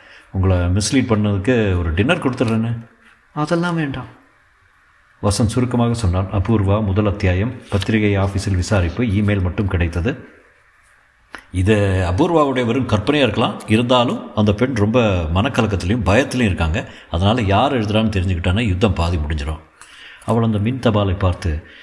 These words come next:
அருகே இருந்த ஒரு டெர்மினல் நளின விரல்களில் விளையாடிவிட்டு, "சாரி,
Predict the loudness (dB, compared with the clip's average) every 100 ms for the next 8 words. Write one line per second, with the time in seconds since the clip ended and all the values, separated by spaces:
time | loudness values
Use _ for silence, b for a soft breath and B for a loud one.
0 | B B 2 4 2 2 0 0 2 2
1 | 2 0 0 0 0 0 0 0 0 0
2 | -2 0 0 0 -2 -4 -6 -8 -14 -14
3 | -8 -4 -4